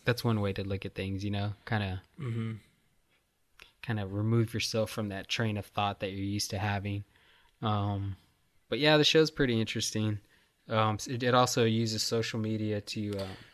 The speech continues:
Speaker 2: No, I was gonna say, for him being someone who doesn't use social media at all, he sure knew how to use it whenever he had access to her phone and laptop.
Speaker 1: Mm. Yeah, I don't know if that cloud thing is,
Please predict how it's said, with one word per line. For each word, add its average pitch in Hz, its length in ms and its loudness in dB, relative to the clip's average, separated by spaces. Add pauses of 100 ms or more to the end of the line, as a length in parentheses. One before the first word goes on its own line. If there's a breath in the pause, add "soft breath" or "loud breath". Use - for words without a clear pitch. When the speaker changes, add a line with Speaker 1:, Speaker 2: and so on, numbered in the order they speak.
(600 soft breath)
Speaker 2:
No, 156 300 6
I - 20 12
was 135 120 8
gonna 131 140 6
say, 127 400 6 (260)
for 151 200 8
him 185 340 4
being 143 280 2
someone 143 560 2
who 127 260 -2
doesn't 120 340 2
use 123 220 0
social 120 320 4
media 120 300 4
at 117 80 4
all, 120 320 6
he 127 160 -2
sure 175 160 2
knew 147 140 2
how 135 80 8
to 120 80 8
use 123 300 8
it 117 200 4
whenever 123 300 6
he 127 160 8
had 123 100 8
access 131 360 2
to 127 120 2
her 120 120 10
phone 123 440 8
and 117 200 0
laptop. 117 640 2
Speaker 1:
Mm. 107 460 0 (840 loud breath)
Yeah, 123 160 10
I - 20 12
don't 240 140 12
know 254 140 12
if - 80 6
that 131 200 4
cloud 123 380 8
thing 113 180 6
is, 98 140 0